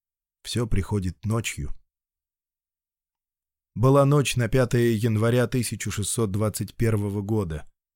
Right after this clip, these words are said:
В Силезии над городом Глогау бушевала метель. Но сначала была ночь с первого на второе октября тысяча шестьсот шестнадцатого года,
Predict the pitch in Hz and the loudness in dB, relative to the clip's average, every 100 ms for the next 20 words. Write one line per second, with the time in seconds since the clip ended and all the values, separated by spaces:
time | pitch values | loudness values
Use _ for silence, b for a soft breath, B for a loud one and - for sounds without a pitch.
0 | _ _ _ _ _ - 104 117 143 139 | _ _ _ _ _ -6 0 4 6 4
1 | 113 117 113 110 101 120 113 113 107 107 | 4 2 2 0 2 2 2 2 0 2
2 | 123 110 113 110 104 95 98 - 98 104 | 2 2 2 2 0 0 -4 -2 -2 -2
3 | 101 98 92 - 92 76 - _ _ _ | -2 -4 -6 -4 -4 -6 -12 _ _ _
4 | _ _ _ _ _ - 110 107 131 123 | _ _ _ _ _ -4 0 2 4 2
5 | - 165 160 151 131 135 135 139 135 - | 4 6 6 6 6 6 4 2 0 -2
6 | - - 139 139 131 127 123 113 - 117 | -6 0 2 4 4 4 2 0 0 2
7 | 123 120 113 - 113 110 131 127 131 120 | 4 4 2 0 2 4 4 4 0 -2
8 | 113 113 98 110 - 123 - 120 - 127 | -2 -2 -2 -2 -2 -2 -2 -2 0 2
9 | 127 - 104 104 98 95 135 127 120 104 | 2 0 -2 -2 -2 2 4 6 4 0